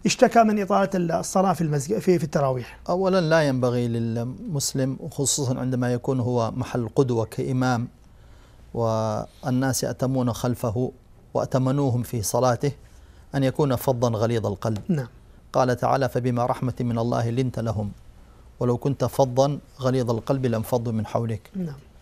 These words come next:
Speaker 2: فالأصل أن يكون رفيقا بهم ولينا عليهم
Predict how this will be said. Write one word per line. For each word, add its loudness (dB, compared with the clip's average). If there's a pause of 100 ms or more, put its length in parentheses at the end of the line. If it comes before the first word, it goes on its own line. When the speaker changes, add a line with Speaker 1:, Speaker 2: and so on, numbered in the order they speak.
(500)
Speaker 2:
فالأصل 2
أن 0
يكون 0 (240)
رفيقا 0
بهم 0 (120)
ولينا 0
عليهم 0